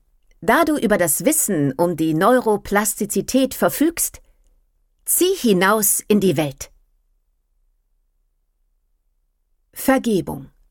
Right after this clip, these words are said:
Du musst nur noch eines tun. Der letzte Schritt auf deinem Weg hin zum Wandel und vielleicht der härteste ist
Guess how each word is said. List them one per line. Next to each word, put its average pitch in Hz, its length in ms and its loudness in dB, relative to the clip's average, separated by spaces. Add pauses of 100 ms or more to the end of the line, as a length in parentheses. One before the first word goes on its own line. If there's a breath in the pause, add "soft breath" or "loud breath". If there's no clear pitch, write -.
(1500)
Du 254 100 4
musst 294 440 2
nur 240 100 2
noch 175 300 -4
eines 202 500 -2
tun. 165 320 -8 (880)
Der 170 80 4
letzte 196 400 0
Schritt - 400 -2
auf 151 180 -2
deinem 165 360 0
Weg 202 260 2
hin 220 200 0
zum 180 260 0
Wandel 202 360 0
und 247 180 -2
vielleicht 254 560 -2
der 196 180 -2
härteste 220 520 -2
ist - 480 -2